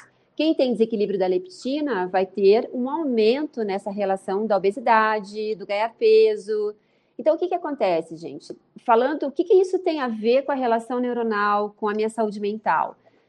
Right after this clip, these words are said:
Quanto mais desequilíbrio desses três hormônios que eu falei pra vocês, aumenta mais a sistematização inflamatória. Quanto maior esse, essas citocinas inflamatórias, esse desencadeamento inflamatório,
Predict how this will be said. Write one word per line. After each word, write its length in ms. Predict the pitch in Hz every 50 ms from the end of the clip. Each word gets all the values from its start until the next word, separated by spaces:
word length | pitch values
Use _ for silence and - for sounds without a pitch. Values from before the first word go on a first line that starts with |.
| _ _
Quanto 200 | - 294 302 302
mais 240 | 302 285 294 339 349
desequilíbrio 480 | 381 370 370 359 269 269 269 214 240 190
desses 400 | 202 214 214 214 - 196 - -
três 400 | - 202 190 196 208 240 220 226
hormônios 440 | 214 202 196 196 185 185 185 185 -
que 80 | -
eu 40 | 185
falei 240 | - 196 175 180 175
pra 140 | 175 170 160
vocês, 580 | 160 160 - - 170 175 185 202 226 233 220
aumenta 480 | 240 220 226 233 240 269 302 294 320 269
mais 240 | 226 208 220 240 254
a 60 | 240
sistematização 880 | 240 - 302 - - 302 285 269 254 254 - 214 202 202 - - 208 220
inflamatória. 1040 | 247 254 - 262 247 269 330 339 - - 226 202 196 190 190 180 170 160 165 151 - _ _ _ _ _ _ _ _ _ _
Quanto 320 | - 311 330 349 349 392 370
maior 560 | 349 320 330 277 262 262 285 330 359 359 320
esse, 680 | 269 240 233 233 233 - _ - 208 196 180 165 156 - -
essas 220 | 196 190 226 196
citocinas 440 | - 226 - 220 - 294 285 302 294
inflamatórias, 960 | 311 294 - 262 247 247 233 233 233 - 214 190 185 185 180 175 180 175 -
esse 220 | 202 185 - 208
desencadeamento 800 | 185 175 202 269 285 - 330 254 247 233 220 214 196 196 190 196
inflamatório, 880 | 180 180 - 165 160 156 160 - - 180 196 220 240 240 226 196 175